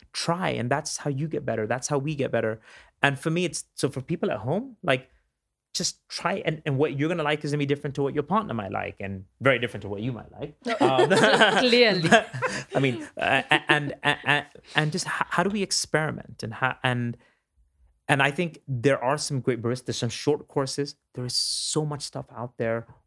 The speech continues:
Speaker 1: on YouTube, on the internet. Like, you can pay for a course, or you can literally go onto a YouTube video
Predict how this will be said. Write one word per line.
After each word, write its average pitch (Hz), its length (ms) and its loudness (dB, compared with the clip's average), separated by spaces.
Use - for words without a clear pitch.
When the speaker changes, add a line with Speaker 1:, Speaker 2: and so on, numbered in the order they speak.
Speaker 1:
on 123 200 -4
YouTube, 127 480 -6
on 120 120 -8
the 120 80 -8
internet. 117 560 -6
Like, 127 280 -2
you 127 100 -8
can 139 120 2
pay 170 180 2
for 254 140 -4
a 277 60 -4
course, - 400 -6
or 135 40 0
you 131 140 0
can 110 240 0
literally 135 320 0
go 120 120 0
onto 120 240 -4
a 107 40 -2
YouTube 107 320 -4
video 101 460 -4